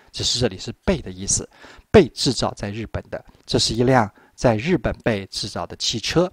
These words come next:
可是各位看到的英文，我说过，没有任何的记号，也没有任何的分割线。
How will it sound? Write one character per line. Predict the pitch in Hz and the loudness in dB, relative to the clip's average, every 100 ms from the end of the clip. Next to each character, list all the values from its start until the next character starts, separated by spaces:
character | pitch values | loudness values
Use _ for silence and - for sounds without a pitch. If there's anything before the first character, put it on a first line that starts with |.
| - - - | -6 -20 -20
可 | - 117 | -6 -2
是 | 139 120 | 2 2
各 | - | 2
位 | 131 120 | 2 2
看 | 135 | 0
到 | 131 | -2
的 | 120 | -2
英 | 123 156 | -2 -2
文， | 120 92 - _ | -2 -4 -10 _
我 | - | -4
说 | 98 - 120 | 0 2 4
过， | 151 113 _ - - | 6 4 _ -20 -2
没 | 135 | 2
有 | 120 | 4
任 | 139 | 4
何 | 135 | 4
的 | 131 | 0
记 | - 151 | 0 -2
号， | 139 160 - _ _ - | 2 2 2 _ _ -8
也 | 110 101 | -6 -6
没 | 107 120 | -6 -6
有 | 104 | -6
任 | 110 131 | -4 -6
何 | 113 | -6
的 | 104 | -12
分 | - 131 | -10 -6
割 | |
线。 | 139 - | -4 -2